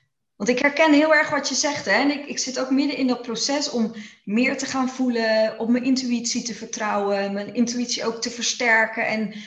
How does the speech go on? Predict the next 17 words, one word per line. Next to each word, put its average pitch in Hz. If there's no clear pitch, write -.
daar 220
steeds -
meer 214
keuzes 233
op 202
durven 240
maken. 214
Eh, 214
maar 208
ik -
merk 233
wel, 269
het 226
is 226
iets 226
wat 214
ik, 190